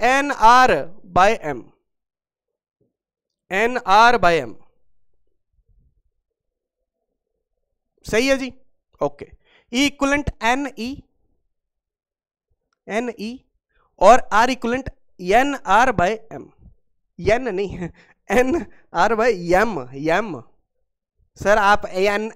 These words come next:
एन को भी एन बोल रहे हो, तो ये तो गलत हो जाएगा ना जी। इसको एन बोलेगा जी,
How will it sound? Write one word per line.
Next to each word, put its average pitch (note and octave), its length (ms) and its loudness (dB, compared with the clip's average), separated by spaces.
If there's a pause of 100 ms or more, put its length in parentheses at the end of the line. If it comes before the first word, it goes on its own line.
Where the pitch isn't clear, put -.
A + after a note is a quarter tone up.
एन A3 220 0
को G#3+ 200 2
भी G3+ 220 -4
एन A3+ 260 -2
बोल F#3+ 240 -2
रहे F3 160 -4
हो, E3+ 80 -4
तो E3+ 140 -8
ये F3+ 220 -4
तो G3 200 -6
गलत A3+ 380 -4
हो G3+ 80 -4
जाएगा D3+ 260 -6
ना C3 120 -10
जी। E3 400 -4 (540)
इसको F#3 260 -2 (400)
एन C4 280 -2
बोलेगा A#3 320 2
जी, F#3 360 -4